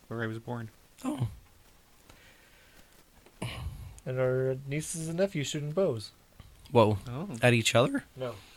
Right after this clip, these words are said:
Speaker 2: Oh.
Speaker 1: Bow ties?
Speaker 3: <clears throat> Yes. No, bow tie pasta.
Speaker 1: They're
Speaker 2: Mm.
Speaker 1: shooting bow tie pasta.
Speaker 3: You throw it in the air and they shoot it.
Speaker 1: Awesome.
Speaker 2: Whoa.
Speaker 3: That'd be talent. I guess if you threw enough of it, it wouldn't be a talented, would it?
Speaker 2: <laughs> Pull.
Speaker 3: <laughs>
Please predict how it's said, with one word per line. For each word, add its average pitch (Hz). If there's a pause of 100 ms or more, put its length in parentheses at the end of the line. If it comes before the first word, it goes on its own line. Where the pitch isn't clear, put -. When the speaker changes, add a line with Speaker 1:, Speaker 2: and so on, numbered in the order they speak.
(160)
Speaker 2:
Oh. 104 (460)
Speaker 1:
Bow 131
ties? 226
Speaker 3:
<clears throat> - (600)
Yes. 110 (200)
No, 120 (360)
bow 123 (220)
tie 127
pasta. 123 (1040)
Speaker 1:
They're 113
Speaker 2:
Mm. 113
Speaker 1:
shooting 120
bow 117
tie 131
pasta. 98
Speaker 3:
You 131
throw 131
it 127
in 120
the 120
air 120
and 113
they 113
shoot 120
it. 190 (560)
Speaker 1:
Awesome. 151
Speaker 2:
Whoa. 101 (1040)
Speaker 3:
That'd 139
be 123
talent. 117
I 139
guess 147
if -
you 135
threw 131
enough 120
of 113
it, 110
it -
wouldn't 117
be 113
a 110
talented, 113
would 123
it? -
Speaker 2:
<laughs> -
Pull. 381
Speaker 3:
<laughs> 190